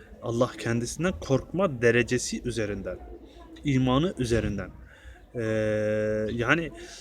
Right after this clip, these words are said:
ihlası üzerinden daha, bak, kalbine giren şey, kalbinde daha sen, e, bilmiyorsun. Daha kalbindeki arzuyu, isteği sen bilmiyorsun.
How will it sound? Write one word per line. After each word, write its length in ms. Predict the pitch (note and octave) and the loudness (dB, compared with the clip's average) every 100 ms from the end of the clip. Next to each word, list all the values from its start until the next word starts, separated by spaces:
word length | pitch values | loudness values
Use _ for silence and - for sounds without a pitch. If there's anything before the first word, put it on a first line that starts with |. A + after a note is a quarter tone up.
| - - - | -18 -16 -6
ihlası 540 | C#3+ B2 C3 C#3+ - | -2 0 6 6 6
üzerinden 520 | A3+ B2 A#2 D#3 C4 D4 - - - - - - - D#3+ C3 B2+ | 2 4 4 4 -2 -6 -12 -20 -20 -20 -20 -20 -20 -14 -6 -2
daha, 360 | - F#3+ A#2+ | 0 0 0
bak, 120 | A#2+ - | -2 -4
kalbine 520 | - A#2 B2 B2+ D3+ G3 | 0 2 4 4 2 2
giren 340 | B2+ C3 F3+ | 4 4 4
şey, 300 | - A#2+ F#2+ - - - - - - | 2 -2 -4 -8 -18 -20 -20 -20 -8
kalbinde 720 | A#2+ A#2 A2+ A#2+ A#2+ A#2 A#3 - - - - - - | 2 2 2 0 2 2 2 -2 -16 -20 -20 -2 2
daha 240 | A2+ D3+ | 2 2
sen, 400 | D3+ - D#3 D#3+ - - - A#2+ | 0 2 2 2 -8 -20 -14 -6
e, 240 | A#2 A2 | -4 0
bilmiyorsun. 540 | A2+ G#2+ G2 - A#3 - - _ - - - - | 0 0 -4 -4 -6 -8 -18 _ -20 -20 -10 -6
Daha 100 | G#2 | -4
kalbindeki 1400 | - A2+ A2 A#2 A2+ C#3+ A2+ - - - - - G3 - | 2 2 2 0 4 4 2 -2 -20 -20 -12 -2 -2 -2
arzuyu, 580 | A#2+ A2+ G#2+ A#2 C3 G3 | 0 0 0 -2 -2 -2
isteği 400 | A#2+ A#2 - C3+ | -4 -6 0 0
sen 260 | B2 D#3+ D#3+ | 2 0 0
bilmiyorsun. 460 | B2 A#2 A#2 G#3 | -2 -2 -2 -4